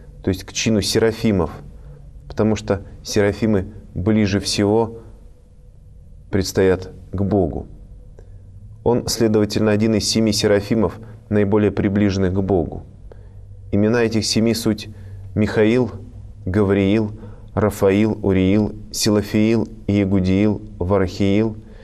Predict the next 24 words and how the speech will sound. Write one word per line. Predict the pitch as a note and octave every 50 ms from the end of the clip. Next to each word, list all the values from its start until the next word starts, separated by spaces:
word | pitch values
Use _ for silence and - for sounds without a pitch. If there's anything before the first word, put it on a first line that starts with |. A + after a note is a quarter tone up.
| - - - - - -
К | -
этому | A#2 A2 A2+ A2 G#2+
числу | G#2+ A2 G#2 - - A2+
добавляют | G#2+ G#2 F#2+ G2+ G2 G2 G#2 A2 G#2 G2 G#2 -
и | G#2+ G#2+ - - - -
Иеремиила. | - G#2+ G#2 G#2 G#2 G2+ G#2 G#2 G#2 G#2 G#2 G#2 G#2 F#2 E2+ D2 C#2 - - - - - - - - - - - - - - - - - -
Каждый | - - A#2+ G#2 A2 A#2
из | A2+ A2
них | B2+ B2
совершает | - - A#2+ A2 A2+ - - B2 A2+ A2
свое | A2+ - A2 A2 A2 G#2+
особое | G#2 - - A2 G#2 G#2 G2+
служение, | F#2+ - - A2+ A2+ A2 A2+ G2+ F2+ D#2 D2 - - - - - - - - - -
но | - G2 F#2
все | F2+ - G#2+ G2
они | G2 F#2+ F#2+ F#2 F#2+ - - - - - -
равны | - G2 G2+ G2 G#2 G#2 G2
по | F#2 - G2
чести. | G2 - - G2+ F2+ E2 - - - - - - - - - - - - - - - - - - - - - - - - - - - -
Почему | - - - C3 C#3+ C#3
Бог | A#2+ C#3 C3 C#3 -
не | A2+
послал | G#2+ - G#2+ - - A2 G#2+ G#2+
Михаила? | G#2+ G#2+ G#2+ - A#2 A#2 A#2 G#2+ F2+ D#2 B1 G#1+ -